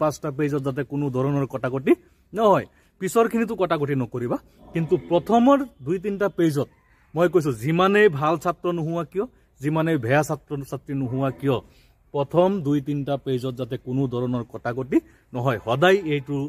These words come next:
ধ্যানত ৰাখিবা, তেতিয়াহ'লে তোমাৰ নম্বৰ যিমান পোৱাৰ যোগ্য, আল্টিমেটলি দুই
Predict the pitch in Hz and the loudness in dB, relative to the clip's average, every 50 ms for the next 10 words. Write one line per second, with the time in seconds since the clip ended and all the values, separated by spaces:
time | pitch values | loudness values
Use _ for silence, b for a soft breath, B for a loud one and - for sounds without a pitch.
0 | - - 123 131 127 127 135 131 131 127 - 131 113 - 160 196 240 - b b | -8 -10 -6 -4 -2 -2 0 -2 -4 -4 -8 -8 -4 -2 2 2 2 2 b b
1 | b b b - - 147 - - 165 156 160 156 147 147 - 156 160 170 170 170 | b b b -6 -6 -6 -4 -2 -2 -2 0 -2 -4 -4 -4 0 2 2 2 2
2 | 156 151 151 151 160 180 165 135 123 135 143 147 147 131 - - 135 139 147 147 | 0 -2 -2 0 0 0 0 0 -4 -4 -2 -2 -4 -4 -6 -4 -2 0 0 0
3 | 127 147 151 147 143 180 233 - b b b b b - 143 170 185 180 165 185 | 0 -2 -6 -2 0 0 0 0 b b b b b 0 2 2 2 2 0 0
4 | 214 196 196 175 139 151 139 110 90 _ _ _ _ _ _ _ _ _ _ - | 2 4 4 2 2 -2 -6 -6 -8 _ _ _ _ _ _ _ _ _ _ -6
5 | 117 147 160 | 0 2 2